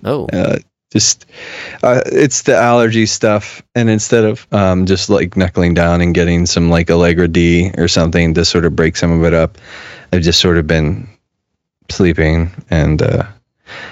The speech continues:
Speaker 1: Okay.
Speaker 2: you know, some of it just is, like, I just had a couple of weeks where I just wasn't as sort of disciplined as I needed to be, but, uh,
Speaker 1: Okay.
Speaker 2: yeah, you know,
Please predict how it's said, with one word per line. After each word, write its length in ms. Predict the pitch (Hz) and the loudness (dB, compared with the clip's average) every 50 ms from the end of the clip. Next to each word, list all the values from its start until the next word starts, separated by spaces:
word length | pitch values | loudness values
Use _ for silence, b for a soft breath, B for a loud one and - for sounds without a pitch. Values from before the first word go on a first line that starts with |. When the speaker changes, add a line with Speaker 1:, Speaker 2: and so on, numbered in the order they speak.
| B B B | B B B
Speaker 1:
Okay. 140 | - 95 143 | -2 2 2
Speaker 2:
you 40 | 214 | 4
know, 220 | 165 151 127 117 | 4 4 2 2
some 240 | 151 - 196 185 180 | 2 4 4 4 4
of 120 | 156 123 | 4 4
it 200 | 120 117 104 87 | 4 2 2 0
just 320 | 78 104 101 98 - - 95 | 0 -2 -2 -2 -2 -4 -4
is, 160 | 90 82 87 | -4 -2 0
like, 200 | 87 85 82 - | -2 -2 0 0
I 100 | 95 90 | -2 0
just 280 | 82 87 85 - - | 0 -2 -4 -4 -4
had 340 | - 101 87 85 82 80 80 - - _ | -2 0 0 0 0 -2 -4 -8 -8 _
a 80 | 82 82 | -8 -4
couple 320 | - 95 90 82 87 82 | -2 -4 -2 0 2 2
of 100 | 82 82 | 2 2
weeks 300 | 80 82 82 80 - - | 2 0 0 -2 -4 -2
where 160 | - 82 78 | 0 0 2
I 100 | 78 80 | 2 0
just 240 | 82 - 76 73 - | 0 0 -2 -2 0
wasn't 380 | - 76 76 82 85 78 - - | 0 0 0 0 0 0 0 0
as 280 | 71 73 76 78 82 - | 0 0 0 0 0 -2
sort 240 | - - 73 76 | 0 0 2 2
of 280 | 73 62 - - - - | 2 0 -2 -4 -8 -4
disciplined 520 | - 87 82 - 82 76 - 87 85 80 | -2 -2 0 0 -2 -2 0 0 0 2
as 160 | 80 82 85 90 | 2 0 2 0
I 80 | 80 | 0
needed 360 | 80 78 80 80 82 80 80 87 | 2 2 2 2 2 0 2 0
to 60 | 69 | 0
be, 360 | 85 - - 104 92 101 107 104 - _ _ _ | 0 0 0 2 0 0 -2 -4 -12 _ _ _
but, 220 | 135 - 78 80 - | -2 0 0 2 2
uh, 220 | 82 82 82 - - - | 2 0 0 -2 -4 -6
Speaker 1:
Okay. 200 | 90 98 80 78 - - - - - - _ _ _ _ _ _ _ B B B B B B B B B B | -6 -4 -6 -6 -6 -10 -18 -20 -20 -20 _ _ _ _ _ _ _ B B B B B B B B B B
Speaker 2:
yeah, 240 | - 294 294 269 208 B B B B B B B B | 4 4 4 4 0 B B B B B B B B
you 80 | 202 190 | 2 2
know, 200 | 156 131 135 | 2 2 0